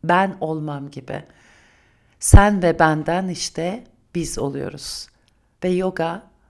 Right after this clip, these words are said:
o biz oluşu, o dualitenin içindeki aslında özdeki birliği çıkartıyor.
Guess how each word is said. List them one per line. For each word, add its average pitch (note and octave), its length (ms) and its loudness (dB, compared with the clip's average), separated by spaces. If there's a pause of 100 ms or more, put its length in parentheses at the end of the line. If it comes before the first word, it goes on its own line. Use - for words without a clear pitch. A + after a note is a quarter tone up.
(220)
o G#3 260 -2
biz A3+ 340 0
oluşu, E3 600 -6 (920)
o - 180 2
dualitenin A3 880 2
içindeki A3+ 1000 -2 (520)
aslında G3 720 0
özdeki G#3 600 0
birliği F3+ 440 2
çıkartıyor. C#3+ 760 -6